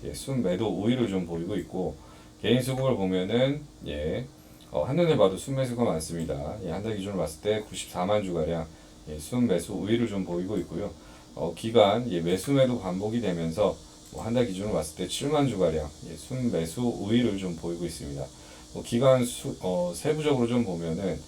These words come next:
뭐 보험, 뭐 투신 이런 쪽, 예, 투신 지금 최근에 매도 물량이 좀 나와주고 있지만,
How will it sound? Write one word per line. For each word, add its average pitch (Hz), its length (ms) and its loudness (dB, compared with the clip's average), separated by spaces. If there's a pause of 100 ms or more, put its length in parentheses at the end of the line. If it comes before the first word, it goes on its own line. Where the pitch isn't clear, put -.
(300)
뭐 87 200 -8
보험, 110 580 6
뭐 87 160 -2
투신 117 360 -4
이런 95 260 -4
쪽, 82 400 -4
예, 170 80 -8
투신 135 360 -2
지금 98 180 -4
최근에 139 400 0
매도 - 280 0
물량이 104 260 0
좀 107 140 -6
나와주고 87 400 -2
있지만, 85 500 -2